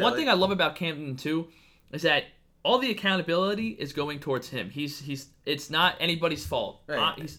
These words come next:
Speaker 1: I'm
Speaker 2: He
Speaker 1: playing bad. I need to fix my blank.
Speaker 2: Yeah,
Speaker 1: I won't
Speaker 2: whether,
Speaker 1: say it,
Speaker 2: whether he's
Speaker 1: but
Speaker 2: on the Pa-, Panthers or the Patriots, it's his p-,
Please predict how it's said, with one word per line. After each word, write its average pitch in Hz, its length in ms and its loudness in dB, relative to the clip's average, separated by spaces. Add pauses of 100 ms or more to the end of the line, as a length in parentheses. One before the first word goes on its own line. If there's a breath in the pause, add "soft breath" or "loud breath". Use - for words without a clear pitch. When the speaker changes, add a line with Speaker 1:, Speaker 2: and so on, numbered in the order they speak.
(120)
Speaker 1:
I'm 196 220 4
Speaker 2:
He 214 40 -6
Speaker 1:
playing 196 360 2
bad. 156 420 4 (320 loud breath)
I 139 100 -2
need 151 300 -6
to 143 80 -6
fix 151 340 -4
my 131 360 -2 (120)
blank. 82 380 -10 (120)
Speaker 2:
Yeah, 110 180 -6
Speaker 1:
I - 20 -4
won't 120 160 -2
Speaker 2:
whether, 127 100 -2
Speaker 1:
say 127 80 0
it, 135 40 0
Speaker 2:
whether 135 220 -2
he's 127 120 -6
Speaker 1:
but 139 80 -4
Speaker 2:
on 135 120 -4
the 117 120 -6
Pa-, 165 400 -10
Panthers 160 480 -4
or 127 40 -4
the 110 80 -6
Patriots, 143 520 -6
it's 113 100 -12
his 123 100 -8
p-, - 140 -14